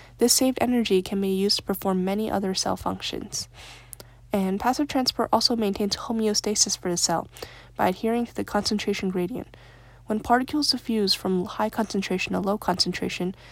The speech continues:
they are helping to maintain balance so that the cell is not overwhelmed by too much or too little of something. So thank you for listening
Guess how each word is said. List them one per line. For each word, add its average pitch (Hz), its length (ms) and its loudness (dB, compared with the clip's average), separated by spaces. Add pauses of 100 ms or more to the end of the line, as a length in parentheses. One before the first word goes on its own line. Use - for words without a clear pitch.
(240)
they 208 120 2
are 202 40 2
helping 233 340 2
to 233 80 -2
maintain 196 440 2
balance 185 580 0
so - 200 0
that 202 120 0
the 196 80 -4
cell 220 260 4
is - 160 2
not 196 180 2
overwhelmed 185 540 0 (320)
by - 140 -6
too - 240 -2
much 220 380 0
or 180 100 -2
too - 180 -8
little 196 300 -4
of - 80 -8
something. - 400 -10 (760)
So 208 260 -8
thank 220 280 -10
you 277 140 -2
for 240 180 -4
listening 247 500 -6